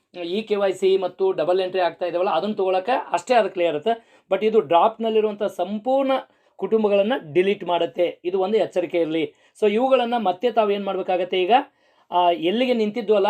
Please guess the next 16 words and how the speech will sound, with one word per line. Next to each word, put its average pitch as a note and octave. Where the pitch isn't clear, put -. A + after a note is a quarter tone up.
ಅಲ್ಲಿಗೆ F#3+
ಬರೋದಿಲ್ಲ, F3+
ಮತ್ತೆ F3
ಪುನಃ G#3
ತಾವು G3
ಏನ್ F#3
ಮಾಡ್ಬೇಕು, F3+
ಆ, D#3+
ಈಗ E3+
ಯಾವ E3
ಕಾರಣಗಳಿಂದ A3+
ಆ A3+
ಗಣತಿ G3
ಕಾರ್ಯ G3+
ಅರ್ಧ E3
ಉಳಿದಿತ್ತಲ್ಲ, F3+